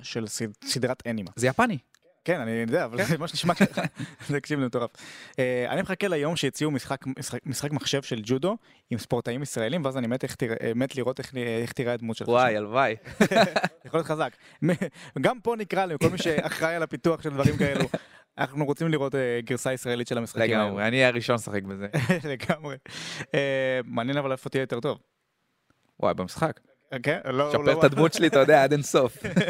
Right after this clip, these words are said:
Speaker 1: <laughs> אה, שם יש צ'יטים אחרים.
Speaker 2: כן.
Speaker 1: <laughs>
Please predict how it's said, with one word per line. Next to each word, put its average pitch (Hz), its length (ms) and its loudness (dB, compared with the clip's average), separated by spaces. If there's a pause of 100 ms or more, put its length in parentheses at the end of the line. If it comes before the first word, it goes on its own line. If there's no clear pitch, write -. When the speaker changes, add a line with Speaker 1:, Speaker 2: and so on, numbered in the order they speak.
(160)
Speaker 1:
<laughs> - 520 -10
אה, 127 300 -4 (360)
שם 170 280 0
יש 165 60 -6
צ'יטים 170 260 0
אחרים. 123 220 -4
Speaker 2:
כן. 175 160 4
Speaker 1:
<laughs> - 180 2